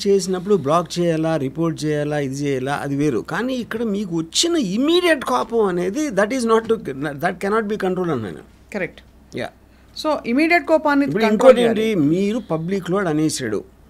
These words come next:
Speaker 1: అది వంద మంది చూసారా, వెయ్యి మంది చూసారా, whatever it is, మీరు మ్యాక్సిమం మిమ్మ-, మీ దాన్ని బ్లాక్ చేయగలుగుతారు. But you can't stop him from speaking that, no?
Speaker 2: Obviously, ఇంకో
Speaker 1: And
Speaker 2: చోట
Speaker 1: on a, on,
Speaker 2: మాట్లాడతారు.
Speaker 1: on a, uh, on a public platform, you already said that.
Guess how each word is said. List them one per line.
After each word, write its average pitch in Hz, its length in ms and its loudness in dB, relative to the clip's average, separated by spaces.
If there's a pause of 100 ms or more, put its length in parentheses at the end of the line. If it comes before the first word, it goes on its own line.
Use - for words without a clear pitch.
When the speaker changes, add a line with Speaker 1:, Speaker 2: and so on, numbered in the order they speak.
(360)
Speaker 1:
అది 120 140 -4
వంద 113 300 -2
మంది 156 440 2 (120)
చూసారా, 139 460 -4
వెయ్యి 127 280 -4
మంది 147 260 0
చూసారా, 123 420 -4
whatever 147 520 -2
it - 80 -10
is, - 260 -8 (640)
మీరు 226 400 2
మ్యాక్సిమం 196 840 2
మిమ్మ-, 208 400 4
మీ 160 220 2
దాన్ని 214 260 2
బ్లాక్ 202 320 2
చేయగలుగుతారు. 180 400 2 (220)
But 143 120 -4
you 185 160 -2
can't 247 280 0
stop 226 360 2
him 294 120 2
from 262 180 -2
speaking 247 440 -4
that, 156 220 0
no? 285 160 -2 (320)
Speaker 2:
Obviously, 359 300 -4
ఇంకో 269 240 -2
Speaker 1:
And 302 100 4
Speaker 2:
చోట - 80 4
Speaker 1:
on 175 60 4
a, 175 40 4
on, - 0 -
Speaker 2:
మాట్లాడతారు. 160 400 0
Speaker 1:
on 160 200 2
a, 143 380 0 (260)
uh, 92 160 -6
on 156 120 -2
a 151 180 -6
public 190 260 -4 (120)
platform, 208 420 -2
you 240 140 4
already 285 320 0
said 277 180 2
that. - 200 4